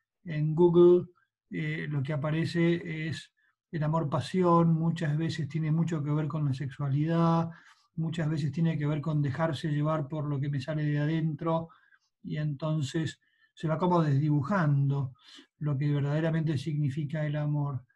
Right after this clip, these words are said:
El verdadero amor es incapaz de usar a los demás. Por ejemplo, amar a una persona significa no usar a esa persona. Amar a una persona significa no hacerle daño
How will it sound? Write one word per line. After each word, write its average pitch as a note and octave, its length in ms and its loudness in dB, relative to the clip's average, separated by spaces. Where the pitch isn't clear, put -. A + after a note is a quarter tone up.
El D#3 100 -6
verdadero D#3+ 360 2
amor F#3 640 2
es E3+ 200 -2
incapaz D#3+ 1040 -2
de D3+ 480 -2
usar C#3+ 680 -4
a D#3 100 -6
los D3 260 0
demás. C#3+ 580 -2
Por D3+ 140 -10
ejemplo, C#3+ 380 -4
amar E3 180 2
a F#3 60 4
una E3 240 4
persona E3+ 640 0
significa C#3+ 1000 -2
no E3 220 0
usar D#3 480 0
a C#3+ 120 -4
esa D3 300 -4
persona. D3+ 680 -8
Amar E3+ 300 2
a F3+ 60 4
una E3 240 4
persona D#3 440 -2
significa D3+ 580 0
no D3+ 120 2
hacerle D3 420 -2
daño C#3+ 600 0